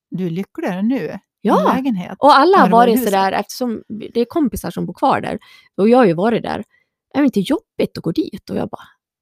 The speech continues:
Speaker 2: nej. Inte ett dugg. Ingenting. Alltså verkligen ingenting. Och eftersom jag har varit dramatisk i mina tankar så vet jag att jag har gått förbi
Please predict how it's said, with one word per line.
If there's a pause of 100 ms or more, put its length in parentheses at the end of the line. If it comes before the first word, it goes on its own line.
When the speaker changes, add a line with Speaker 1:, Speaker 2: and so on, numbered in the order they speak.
(340)
Speaker 2:
nej. (1600)
Inte
ett
dugg. (680)
Ingenting. (560)
Alltså
verkligen (140)
ingenting.
Och
eftersom
jag
har
varit (580)
dramatisk
i
mina
tankar
så
vet
jag
att
jag
har
gått
förbi